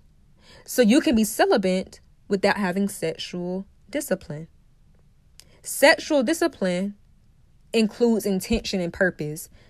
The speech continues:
Celibacy does as well. And if you are lacking in intention and purpose, the whole journey will not last. It won't. There has to be purpose. So the question for today is,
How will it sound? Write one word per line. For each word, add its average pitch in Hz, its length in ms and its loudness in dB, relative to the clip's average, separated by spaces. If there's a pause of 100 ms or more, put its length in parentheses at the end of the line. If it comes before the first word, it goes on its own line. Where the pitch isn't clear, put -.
(120)
Celibacy 226 580 4
does 180 240 2
as 170 180 2
well. 175 440 0 (360)
And 214 100 2
if 185 100 4
you 226 180 4
are 285 140 10
lacking 233 800 2 (180)
in 196 300 -2
intention 226 560 0
and 185 140 0
purpose, 262 540 0 (840)
the 214 160 4
whole 254 400 6
journey 214 580 4
will 190 260 2
not 202 480 6
last. 180 800 -2 (1040)
It 262 180 4
won't. 240 580 2 (280)
There 240 160 6
has 285 280 4
to - 80 -4
be 240 100 -2
purpose. 190 680 -2 (1800)
So 262 320 6
the 220 100 2
question 294 440 0
for 262 100 -4
today 226 260 2
is, 190 440 -2